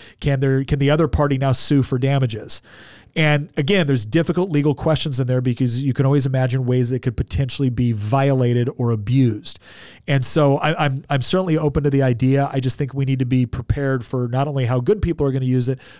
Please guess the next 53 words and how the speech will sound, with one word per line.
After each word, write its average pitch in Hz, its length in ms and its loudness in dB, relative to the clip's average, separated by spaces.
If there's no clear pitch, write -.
but 127 100 0
for 135 160 0
how 127 120 4
bad 131 220 0
people 131 220 0
are - 20 0
gonna 123 140 -2
use 123 180 2
it 127 80 0
as 113 140 -2
well, 123 320 0
and 123 120 0
hopefully 131 320 0
put 127 180 0
in 123 140 0
the, 120 180 0
the 123 220 -2
right 135 200 -2
criteria 131 800 -2
in 120 100 -4
there 120 180 0
so 120 340 -2
we 131 140 2
don't 147 280 0
create, 127 560 -2
you 127 60 -6
know, 120 140 -4
an, 113 180 -8
an, 120 100 -6
an 120 260 -4
additional 123 460 0
incentive 117 560 -4
for, 120 380 -8
for 123 140 -6
bad 120 260 -2
actors. - 480 -12
And 151 80 2
again, 143 220 4
I, 127 200 2
I 135 80 2
apologize 123 760 0
on 120 100 -2
the, 117 220 0
uh, 113 160 -2
the 120 420 -6
writ 131 100 -2
of 113 100 -2
mandamus 113 500 -4
if - 80 -16
I - 20 -8
got 104 140 -8
that 110 160 -12
wrong. 101 240 -14